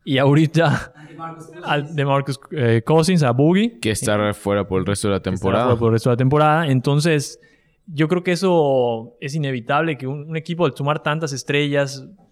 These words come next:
Speaker 1: eh, verse tan, tal vez en tan superior en, en talento a la mayoría de los equipos, pues yo creo que conduce a un exceso de confianza. Yo creo que eso le pasó a los Warriors. Eh, tienen mucho talento,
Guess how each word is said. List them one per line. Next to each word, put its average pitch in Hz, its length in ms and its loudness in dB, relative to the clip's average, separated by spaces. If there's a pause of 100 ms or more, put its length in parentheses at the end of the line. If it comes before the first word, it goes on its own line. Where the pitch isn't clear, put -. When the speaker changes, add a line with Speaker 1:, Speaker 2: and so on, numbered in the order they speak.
(140)
Speaker 1:
eh, 123 300 -6
verse 131 840 0
tan, 113 300 -2
tal 127 120 -2
vez 127 140 -4
en 135 80 0
tan 120 160 0
superior 135 880 0
en, 113 220 -6
en 113 140 -6
talento 151 500 2
a 139 60 2
la 120 80 2
mayoría 120 260 0
de 147 40 2
los 120 360 -2
equipos, 147 580 0 (1000)
pues 139 140 0
yo 185 80 2
creo 240 120 0
que 165 320 2
conduce 156 360 2
a - 20 4
un 196 60 4
exceso 165 260 0
de 170 40 -6
confianza. 127 500 -2
Yo 131 80 0
creo 156 100 0
que 165 60 -4
eso 160 100 -2
le 147 80 2
pasó 127 380 0
a 131 40 2
los 117 180 -2
Warriors. 113 680 -2
Eh, 117 180 -6
tienen 165 200 2
mucho 170 180 2
talento, 165 720 0